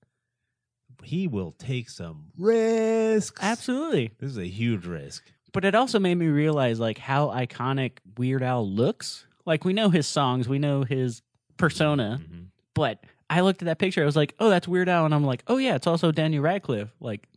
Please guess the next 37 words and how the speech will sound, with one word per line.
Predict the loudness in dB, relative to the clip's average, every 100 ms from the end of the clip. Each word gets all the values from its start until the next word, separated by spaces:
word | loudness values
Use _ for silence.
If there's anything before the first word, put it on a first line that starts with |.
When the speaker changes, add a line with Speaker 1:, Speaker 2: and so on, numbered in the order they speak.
| _ _
Speaker 2:
that's | -6 -4
the | 0 0
outfit, | 0 0 -2
the | 0
Hawaiian | 0 4 4 2
shirt, | 2 0 0
the | -2
mustache, | -2 -2 -2 -2 -6
like | -8
you're | -8
saying, | -8 -6 -6 -6
looks | -6 -6
like | -4
it's | -4 -4
straight | -4 0
out | 2
of | 2
U | 2 2
H | 0
F. | -2 -4 -6 _ _ _ _ -18
Speaker 1:
Oh | -14 -12
my | -12 -16
gosh. | -16 -16 -16 -18 _ _ _ -6
I'm, | -2 -2 -2
I'm | -2 0 4
really | 4 4 0
excited. | -4 -4 -2 -4 -8 -10
Like | -8 -6
I | -6
said, | -8 -10
I'm | -8 -6
a |
huge | -4 -6 -6
Weird | -6 -6
Al | -6 -8
fan. | -10 -10 -8 -2
Speaker 2:
Yep. | -2 -2